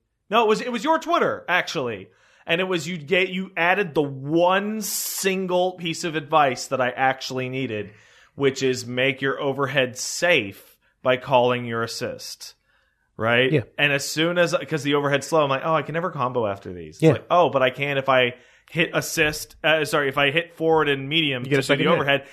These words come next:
Speaker 1: and immediately just touch the Vegeta button."
Speaker 2: Yes.
Speaker 1: "Oh, now I get a combo for free."
Speaker 2: Yeah.
Speaker 1: And if I don't, then I'm safe.
Speaker 2: Or do, take the exact combo you're doing now as a regular bread and butter,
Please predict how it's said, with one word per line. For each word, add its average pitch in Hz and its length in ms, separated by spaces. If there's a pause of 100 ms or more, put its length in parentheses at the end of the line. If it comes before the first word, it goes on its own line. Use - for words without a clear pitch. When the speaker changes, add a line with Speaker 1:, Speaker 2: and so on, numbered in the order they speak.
Speaker 1:
and 151 140
immediately 160 560
just 139 200
touch 160 340
the 151 60
Vegeta 127 440
button." 117 400
Speaker 2:
Yes. - 320 (760)
Speaker 1:
"Oh, 185 500
now 233 280
I 240 60
get 233 140
a 220 60
combo 226 360
for 185 120
free." 175 540
Speaker 2:
Yeah. 156 220 (200)
Speaker 1:
And 190 280 (140)
if 185 140
I 170 120
don't, 233 500
then 170 140
I'm 160 120
safe. - 380 (240)
Speaker 2:
Or 135 100
do, 165 300
take 180 280
the 202 80
exact 139 380
combo 127 300
you're 120 160
doing 113 280
now 107 280
as 110 100
a 110 80
regular 107 380
bread 104 180
and 101 100
butter, 117 340